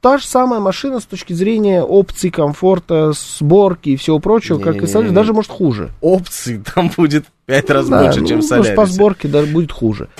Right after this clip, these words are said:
Speaker 1: Это эконом-машина. Но у нас почему-то в такси считается, что это, м, теперь комфорт. Это
Speaker 2: Ну да.
Speaker 1: неправда. И все китайские машины у нас теперь резко стали комфортом. У нас вот этот, на самом деле, э,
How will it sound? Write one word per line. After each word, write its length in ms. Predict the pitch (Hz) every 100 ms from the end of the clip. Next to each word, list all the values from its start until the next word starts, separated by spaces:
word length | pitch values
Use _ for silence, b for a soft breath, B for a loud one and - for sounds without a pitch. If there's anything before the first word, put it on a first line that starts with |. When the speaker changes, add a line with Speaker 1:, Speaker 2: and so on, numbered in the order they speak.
| -
Speaker 1:
Это 200 | 214 254
эконом-машина. 960 | 226 226 226 170 143 - 107 98 87 -
Но 180 | 147 196
у 40 |
нас 200 | 254 311
почему-то 460 | - - 190 180 170
в 60 |
такси 300 | - 175 -
считается, 380 | 117 - 294 -
что 180 | - 311
это, 160 | 294 262
м, 380 | 226 202 180 175
теперь 280 | 208 269
комфорт. 640 | - 220 190 - 139 127 - _ b b b
Это 180 | 233
Speaker 2:
Ну 60 | 107
да. 40 | 143
Speaker 1:
неправда. 460 | - 139 117 113
И 60 | 185
все 280 | - 294 254
китайские 520 | 196 175 147 - 143
машины 380 | 143 - 349 262
у 80 | 165
нас 140 | 139
теперь 240 | - 143
резко 280 | 202 302 -
стали 260 | 175 233 226
комфортом. 680 | 202 190 185 208 - 92 101 B B B
У 60 |
нас 200 | 214 226
вот 140 | 226 214
этот, 240 | 208 196
на 120 | 202
самом 240 | 190 196 185
деле, 320 | 180 170 156 B B -
э, 380 | 151 151 156